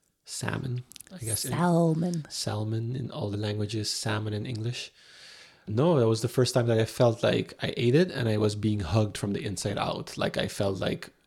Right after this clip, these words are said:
Speaker 1: all, all the nutrition. And maybe there are people here that fully disagree with that, uh, feeling. It's just that I haven't gotten that with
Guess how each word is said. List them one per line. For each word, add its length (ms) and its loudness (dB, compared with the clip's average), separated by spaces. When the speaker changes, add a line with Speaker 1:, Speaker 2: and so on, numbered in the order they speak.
Speaker 1:
all, 520 -2
all 240 2
the 100 2
nutrition. 720 -4
And 280 -4
maybe 220 0
there 120 2
are 60 2
people 260 -2
here 260 2
that 180 -2
fully 300 -2
disagree 440 0
with 180 2
that, 300 -2
uh, 100 -2
feeling. 380 0
It's 260 0
just 200 -4
that 260 -6
I 80 0
haven't 360 4
gotten 300 -2
that 220 0
with 280 -8